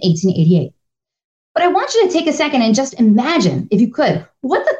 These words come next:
thought process was for him to select her for that opportunity. I mean, it went against all social conventions. It was unheard of. Can you imagine what it was like for Wilhelmina, too? Uh,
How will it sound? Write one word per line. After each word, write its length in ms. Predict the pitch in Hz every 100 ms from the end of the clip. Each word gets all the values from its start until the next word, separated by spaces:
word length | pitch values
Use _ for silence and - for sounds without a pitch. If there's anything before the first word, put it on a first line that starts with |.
| -
thought 260 | 311 330
process 460 | - 247 240 208 185
was 320 | 190 160 170 - _ _
for 80 | 330
him 520 | 302 - 311 175 160 _ -
to 100 | 359
select 380 | 320 277 269 -
her 380 | - 330 196 180 _
for 80 | 285
that 240 | 262 254
opportunity. 720 | 247 226 233 226 247 165 127 _ _ -
I 80 | 359
mean, 140 | 381
it 200 | 392 359
went 280 | 392 370 370 _ 339
against 420 | 370 349 330 - -
all 380 | 370 392 427 453
social 360 | 381 - 330
conventions. 680 | 330 285 269 277 165 - - -
It 160 | 240
was 240 | 466 440 - - -
unheard 800 | 523 523 466 453 494 571 427 190
of. 240 | 165 - _
Can 80 | 359
you 160 | 370 349
imagine 460 | 320 285 330 - 330
what 140 | 302
it 40 |
was 160 | 277 254
like 320 | 240 220 -
for 120 | 311
Wilhelmina, 500 | 254 233 220 226 262
too? 440 | 269 - 453 339 160 - _ _ _
Uh, 100 | 269